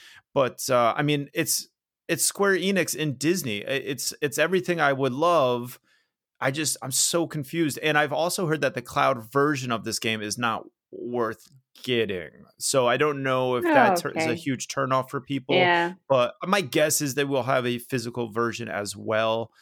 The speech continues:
Speaker 1: But yeah, I mean, I love the idea of Disney and Square Enix. I love the idea of R P G Disney. I haven't played, I've played a small, little tiny, tiny fraction of the first one when it came out years and years ago.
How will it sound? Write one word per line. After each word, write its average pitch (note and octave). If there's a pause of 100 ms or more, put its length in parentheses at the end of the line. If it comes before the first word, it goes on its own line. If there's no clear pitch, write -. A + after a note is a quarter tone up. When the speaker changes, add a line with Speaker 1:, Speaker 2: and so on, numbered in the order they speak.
(220)
Speaker 1:
But B2
yeah, D#3+
I A2+
mean, C#3
I C#3
love C#3
the F3
idea C#3+
of A#2
Disney C3
and B2+
Square C3+
Enix. D#3+
I B2+
love B2
the C3+
idea C3
of A#2+
R A2+
P C3
G C3
Disney. C#3
I G2+
haven't B2+
played, C3
I've A#2
played B2+
a B2 (100)
small, C3+ (560)
little D3
tiny, E3
tiny D3
fraction C3
of G#2+
the G#2+
first C3
one A2+
when G#2+
it G#2
came A2+
out G#2
years A#2+
and A#2
years A#2+
ago. G#2